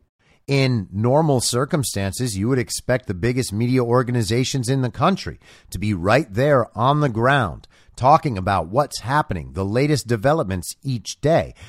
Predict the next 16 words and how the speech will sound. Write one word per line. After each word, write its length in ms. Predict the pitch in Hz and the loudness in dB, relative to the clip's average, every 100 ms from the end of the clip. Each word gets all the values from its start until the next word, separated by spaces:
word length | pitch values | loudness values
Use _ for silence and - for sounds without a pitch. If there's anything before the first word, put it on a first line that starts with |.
| - | -6
because 360 | 151 143 165 104 | -2 4 2 2
what 300 | 104 185 - | 0 0 0
could 160 | 180 | -4
be 140 | 151 156 | -2 -2
more 360 | 127 123 156 | 0 0 2
important 540 | 165 135 - 196 175 101 | 0 -2 -6 -6 -6 -4
than 160 | 107 | -6
finding 500 | 98 - 139 156 135 | -4 -2 0 0 0
out 300 | 139 175 135 | 0 0 -2
whether 400 | 82 123 139 160 | 0 2 2 2
or 100 | 156 | 2
not 400 | 110 98 101 131 | 2 0 0 0
our 160 | 123 131 | 2 4
elections 560 | 123 110 127 - 139 120 | 4 0 -2 -2 -2 2
are 160 | 131 | 2
secure? 680 | 123 - - - 175 165 - | 0 -6 -8 -2 -2 -2 -8